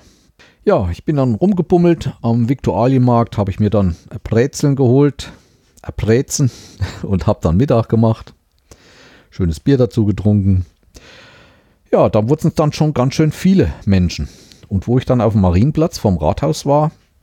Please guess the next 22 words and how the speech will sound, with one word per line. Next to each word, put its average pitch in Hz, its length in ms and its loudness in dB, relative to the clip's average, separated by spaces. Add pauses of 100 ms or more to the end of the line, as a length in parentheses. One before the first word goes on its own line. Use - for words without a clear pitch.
(500)
da 92 120 -2
waren 117 160 2
dann 127 120 2
richtig 127 380 -4
viele 85 260 0
Menschen. 78 500 -2
Und - 100 -6
da 87 100 -2
war 110 100 0
dann 117 200 2
eine 110 80 2
Menschenschlange. 131 840 0 (1300)
Denn 151 280 2 (160)
es - 240 -6
war 120 200 2
gerade 120 380 0
die 101 120 0
Aktion 127 640 0 (140)
Rettet 120 320 0
die 120 60 0
Bienen, 123 500 0 (140)
Artenvielfalt. 95 1080 -2